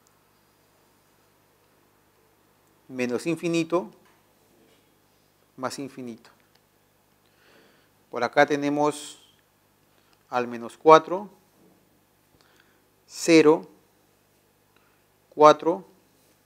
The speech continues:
ocho. Muy bien, e-, el M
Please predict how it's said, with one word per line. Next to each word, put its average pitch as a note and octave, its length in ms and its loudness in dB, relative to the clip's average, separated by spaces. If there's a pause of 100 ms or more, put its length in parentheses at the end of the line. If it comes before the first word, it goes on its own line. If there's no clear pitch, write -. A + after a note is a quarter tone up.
(680)
ocho. - 320 -2 (1200)
Muy D#3 140 0
bien, A#2 300 -2 (200)
e-, D3 260 -2 (420)
el C3 340 -10
M G#3 440 8